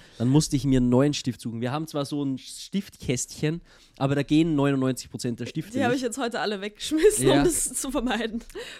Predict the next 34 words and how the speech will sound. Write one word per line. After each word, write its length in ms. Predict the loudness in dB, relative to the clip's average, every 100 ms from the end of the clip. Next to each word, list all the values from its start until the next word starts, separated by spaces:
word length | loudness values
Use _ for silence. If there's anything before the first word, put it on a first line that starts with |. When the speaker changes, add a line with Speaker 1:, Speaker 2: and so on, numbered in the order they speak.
| _ _ 0
Speaker 1:
Und 240 | 6 6 6
dann 200 | 2 2
hab 100 | 0
ich 160 | -2
endlich 300 | -2 -2 -4
einen 80 | -6
Stift 400 | -4 -4 -4 -2
gehabt, 420 | 0 0 0 -2
dann 140 | -2 0
war 100 | 0
das 140 | -2
so 80 | -2
ein 80 | -4
Stift, 380 | -4 -6 -6 -4
bei 100 | 0
dem 160 | 0
fangst 300 | 0 -2 -2
du 20 |
an 160 | -4 -2
zu 80 | -4
schreiben, 380 | -2 0 0 -4 _ _
dann 180 | -4 -4
klappt's 600 | -2 -2 -2 -6 -10 -12 _ -10 -6 4
richtig 380 | 4 6 2
gut 240 | 6 4 4
und 160 | -4 0
dann 160 | 4 4
wird's 260 | 4 0 -12 -20 -8
mit 220 | -8 -4
jeden, 380 | -2 -2 -2 -2
jeder 220 | 0 0
Sekunde 340 | -2 0 2
wird's 160 | 2 0
weniger. 340 | 0 0 -4